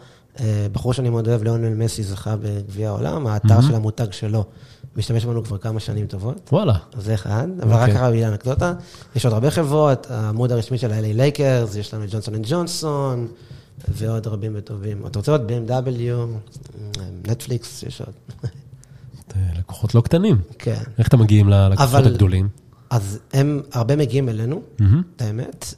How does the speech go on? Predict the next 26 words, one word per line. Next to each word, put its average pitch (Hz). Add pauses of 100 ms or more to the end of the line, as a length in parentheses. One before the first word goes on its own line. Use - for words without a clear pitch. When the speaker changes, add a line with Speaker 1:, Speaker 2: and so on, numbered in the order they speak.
Speaker 1:
הם, 110 (100)
אנחנו 123
מתמקדים, 123
התמקדנו 120
עד 113
לא 107
מזמן 156
באמת 117
ב-S 107
M 123
B, - (260)
לעזור 110
להם, 170
כי 117
להם 120
היה 127
הכי 117
הרבה 107
קושי -
ב-, 101 (400)
להגיע 113
לנגישות. 107 (520)
הם, 104 (140)
וככל 110
שהמותג 127
גדל, 165